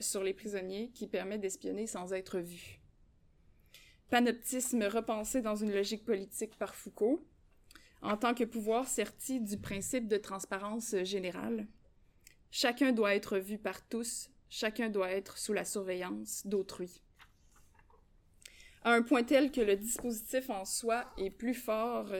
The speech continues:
que, euh, le gardien, euh, qui espionne. On n'a pas besoin d'être regardé pour vrai,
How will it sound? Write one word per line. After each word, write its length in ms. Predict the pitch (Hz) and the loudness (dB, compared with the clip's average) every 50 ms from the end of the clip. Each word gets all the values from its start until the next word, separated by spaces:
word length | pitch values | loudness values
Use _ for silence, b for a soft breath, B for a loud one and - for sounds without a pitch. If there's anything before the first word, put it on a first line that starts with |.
| - - - - - - | -6 -8 -12 -20 -18 -4
que, 400 | - 214 208 208 214 220 220 - - - - | 0 2 2 4 2 2 0 -4 -6 -6 -2
euh, 500 | 185 185 180 185 175 175 - 151 - - - - - - - - - - - | 0 0 2 2 0 0 0 -2 -2 -4 -6 -8 -10 -12 -14 -16 -16 -8 -2
le 160 | - 208 196 | 0 2 4
gardien, 720 | 190 208 196 196 202 202 202 208 208 208 220 233 233 233 233 - - | 4 4 4 2 0 -4 -6 -6 -4 -2 -2 0 -2 -2 -4 -4 -4
euh, 720 | 190 185 180 180 175 175 175 170 165 - - - - - - - - - 202 - | -2 -2 -2 -2 -2 -4 -4 -4 -2 -2 -2 -4 -4 -6 -8 -10 -10 -10 -10 -8
qui 180 | - - 202 196 | -4 2 4 4
espionne. 760 | 190 190 - - - 214 180 202 262 285 247 202 185 196 202 - - - B B B B B B B B B | 4 4 2 0 2 4 4 6 6 6 4 4 2 -2 -6 -10 -14 -20 B B B B B B B B B
On 100 | B 220 | B 6
n'a 120 | 220 220 220 | 6 6 8
pas 140 | - 285 | 8 8
besoin 320 | 247 240 247 240 240 269 277 | 10 10 8 8 8 6 6
d'être 340 | 247 214 202 202 - - 254 | 6 4 4 2 0 0 2
regardé 380 | 247 226 220 214 220 220 254 | 2 4 4 4 4 2 0
pour 240 | 247 - 233 180 202 | 0 0 0 -2 -2
vrai, 460 | 196 196 196 196 202 214 254 269 254 | -4 -8 -4 -2 -2 -2 -2 -4 -6